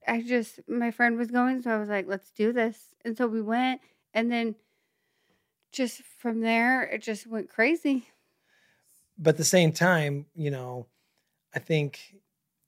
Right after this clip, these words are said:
Speaker 2: you have to remember back then, you put how many years in as assistant after, after graduating?
Speaker 1: I mean,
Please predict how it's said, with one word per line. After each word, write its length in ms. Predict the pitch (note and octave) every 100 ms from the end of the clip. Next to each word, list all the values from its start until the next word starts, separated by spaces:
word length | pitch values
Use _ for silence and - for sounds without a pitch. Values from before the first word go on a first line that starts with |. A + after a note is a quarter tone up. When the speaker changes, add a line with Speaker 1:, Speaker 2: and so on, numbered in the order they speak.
| _
Speaker 2:
you 160 | C#3+ C#3+
have 100 | D3+
to 100 | D3
remember 600 | C3+ C3+ C#3 C#3+ B2+ A#2+
back 320 | A2+ C3+ A#2+ A#2
then, 420 | C3 C#3 A#2+ A2+ - _ _ _ _
you 140 | D3
put 200 | C#3+ C#3+
how 220 | B2 B2+ C#3+
many 160 | C#3
years 420 | C3 B2 C3 B2
in 100 | A#2+
as 120 | A#2 A2
assistant 520 | G#2+ - C3+ - G#2+ A#2
after, 260 | G#2+ A2+ G#2+ _
after 220 | B2+ A#2 A2+
graduating? 540 | A#2 A2 - E2 _ _
Speaker 1:
I 120 | C4+
mean, 300 | C4+ C4 B3